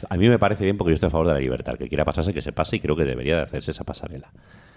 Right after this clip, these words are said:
Pero las quejas que estoy escuchando me parecen ridículas, vergonzosas. Y nos pone a los abogados de subnormales. Es que quiero una pasarela al, de, al Reta por, por la, para evitar la precariedad de las pensiones. Es una vergüenza lo que nos queda.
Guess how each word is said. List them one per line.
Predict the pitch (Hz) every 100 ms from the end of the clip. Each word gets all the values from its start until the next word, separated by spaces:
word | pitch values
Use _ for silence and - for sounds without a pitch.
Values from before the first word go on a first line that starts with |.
| _ _ - - _
Pero | - 71
las | 69 67
quejas | - - 90
que | 82
estoy | 82
escuchando | 76 - - 76
me | 80 67
parecen | 67 87 71
ridículas, | 64 60 - - - _ _ _ _ _ _ _ _
vergonzosas. | 76 64 65 - - - - - _ _ _ _ _ - _ - -
Y | 87 - 85
nos | 71
pone | 87 76
a |
los | 69 -
abogados | 71 76 104 104
de | 73
subnormales. | 67 64 60 65 60 - - - _ _ _ - _ _ _ _ _ _ _
Es | 123 120
que | - 127 -
quiero | 95 85
una | 98
pasarela | 98 92 82 73 71
al, | 71 -
de, | -
al | 76 78
Reta | 92 123 123 127 123
por, | 90 82 78 - -
por | 80 73 76
la, | 76 -
para | 76
evitar | 73 73 104
la | 113
precariedad | 80 80
de | 101
las | 101
pensiones. | - 65 76 80
Es |
una | 110
vergüenza | 98 92 113
lo | 101
que | 69
nos | 62 -
queda. | 67 62